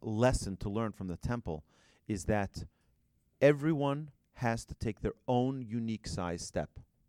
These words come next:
And your own personal mission statement shouldn't just be to do good things, to be nice to my fellow man,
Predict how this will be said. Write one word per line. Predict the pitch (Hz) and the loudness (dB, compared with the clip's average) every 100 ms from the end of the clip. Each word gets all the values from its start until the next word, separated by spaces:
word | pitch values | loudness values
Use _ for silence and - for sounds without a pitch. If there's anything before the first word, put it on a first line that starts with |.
| _ _ _ - - | _ _ _ -20 -4
And | 110 | 2
your | 117 139 | 4 4
own | 143 180 | 2 -4
personal | - 185 - 151 | -2 -2 0 -4
mission | 143 160 151 | -2 -4 -6
statement | - 127 117 | -2 -2 -2
shouldn't | - - 180 185 | -6 -6 -6 -8
just | - 147 - - | -4 -4 -4 -6
be | 135 120 104 - _ _ _ _ _ _ _ _ _ _ _ _ _ _ | -2 0 -2 -6 _ _ _ _ _ _ _ _ _ _ _ _ _ _
to | 139 | 0
do | 139 | 2
good | 120 - 113 | 2 0 -4
things, | 104 82 78 - - _ _ _ _ _ _ | -4 -6 -8 -16 -20 _ _ _ _ _ _
to | - | -10
be | 117 151 | -4 -4
nice | 139 113 - | -2 -4 -4
to | 117 | -6
my | 95 | -6
fellow | 90 95 92 92 | -4 0 0 0
man, | 85 78 | -4 -6